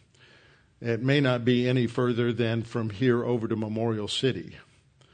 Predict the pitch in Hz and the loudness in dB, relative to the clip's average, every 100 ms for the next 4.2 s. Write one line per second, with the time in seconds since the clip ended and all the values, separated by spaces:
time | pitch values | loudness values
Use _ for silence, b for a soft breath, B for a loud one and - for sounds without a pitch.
0 | b b b b - 120 110 101 - - | b b b b -4 -2 -2 -6 -10 -2
1 | 120 151 127 117 - 120 92 - 135 147 | 2 4 2 0 -4 -4 -2 -4 -2 0
2 | 123 123 131 - 110 107 98 95 - 135 | 4 6 4 2 -2 -2 -4 -6 -6 -2
3 | 139 131 131 165 120 - - 120 117 135 | -2 -2 0 0 0 -12 -8 -4 0 2
4 | 147 143 | 4 4